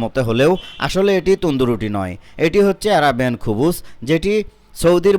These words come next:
বাদশাদের খুবই পছন্দের একটি খাবার। এই অ্যারাবিয়ান খুবুসের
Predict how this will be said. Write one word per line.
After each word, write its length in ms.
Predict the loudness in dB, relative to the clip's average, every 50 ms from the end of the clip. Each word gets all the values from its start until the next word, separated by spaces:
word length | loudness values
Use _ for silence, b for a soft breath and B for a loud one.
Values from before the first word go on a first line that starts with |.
| 2
বাদশাদের 500 | 0 0 0 0 -2 0 2 2 2 2 0 -2 b b b -2
খুবই 260 | 0 0 2 2 0 0 0
পছন্দের 460 | 0 0 0 0 0 0 2 2 2 0
একটি 180 | -2 -4 -6 -8 -6 -4
খাবার। 300 | -6 -4 -4 -4 -4 -6 -8 b b b b b -4 -2
এই 60 | 2 4
অ্যারাবিয়ান 400 | 4 4 4 2 2 0 -2 -2 -2 -4
খুবুসের 440 | -4 -4 -2 -2 -2 0 -2 -2